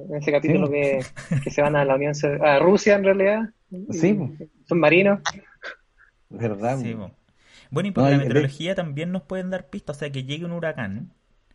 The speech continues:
Speaker 3: no puede estar tan adentro. De en el,
Speaker 1: Claro.
Speaker 3: en, así, pues, pensando en el mapa de Estados Unidos, no puede estar tan en el centro de Estados Unidos, para que llegue un huracán.
Speaker 1: Claro.
Speaker 3: Tiene que
Speaker 2: Sí,
Speaker 3: estar
Speaker 2: yo creo que
Speaker 3: relativamente cerca de la
Speaker 2: es,
Speaker 3: costa.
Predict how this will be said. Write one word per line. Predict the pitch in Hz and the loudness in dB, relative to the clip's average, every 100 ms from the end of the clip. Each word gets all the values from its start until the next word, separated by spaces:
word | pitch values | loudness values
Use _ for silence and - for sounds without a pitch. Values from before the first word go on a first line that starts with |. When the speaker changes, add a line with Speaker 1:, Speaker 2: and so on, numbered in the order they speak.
| _ | _
Speaker 3:
no | 120 110 | -8 -8
puede | 131 175 | -6 -8
estar | - _ 190 - _ - | -8 _ -8 -8 _ -8
tan | 180 196 | -6 -6
adentro. | 180 208 240 - - _ _ _ _ _ _ _ _ | -6 -8 -10 -16 -20 _ _ _ _ _ _ _ _
De | 120 | -12
en | 120 | -4
el, | |
Speaker 1:
Claro. | 120 107 | -4 -4
Speaker 3:
en, | 120 113 _ - | -6 -12 _ -20
así, | - 135 127 - - - - _ _ _ _ - | -10 -8 -8 -12 -20 -20 -20 _ _ _ _ -20
pues, | - - | -20 -14
pensando | 117 110 139 147 | -10 -6 -6 -6
en | 135 | -6
el | |
mapa | 120 147 143 | -4 -4 -4
de | |
Estados | 151 143 139 | -6 -8 -8
Unidos, | 123 165 | -8 -6
no | 143 | -6
puede | - - | -8 -6
estar | - - | -8 -8
tan | 170 170 | -10 -8
en | |
el | 165 | -10
centro | 139 165 147 139 101 | -10 -12 -12 -14 -16
de | |
Estados | 98 95 98 - | -14 -14 -14 -16
Unidos, | 92 95 _ _ _ _ _ | -20 -20 _ _ _ _ _
para | - 98 | -8 -8
que | 95 | -8
llegue | 127 135 | -8 -6
un | 135 | -6
huracán. | 131 131 | -4 -4
Speaker 1:
Claro. | 104 - _ _ _ _ _ _ _ _ _ _ _ _ _ _ _ _ _ _ - | -4 -6 _ _ _ _ _ _ _ _ _ _ _ _ _ _ _ _ _ _ -16
Speaker 3:
Tiene | 156 160 | -10 -8
que | |
Speaker 2:
Sí, | 170 | -4
Speaker 3:
estar | 170 | 0
Speaker 2:
yo | 185 | 2
creo | 185 | 2
que | 185 | 0
Speaker 3:
relativamente | 170 170 170 180 175 | -2 -4 -6 -8 -8
cerca | 175 - | -10 -6
de | 170 | -4
la | |
Speaker 2:
es, | 165 | -4
Speaker 3:
costa. | 135 - | -10 -16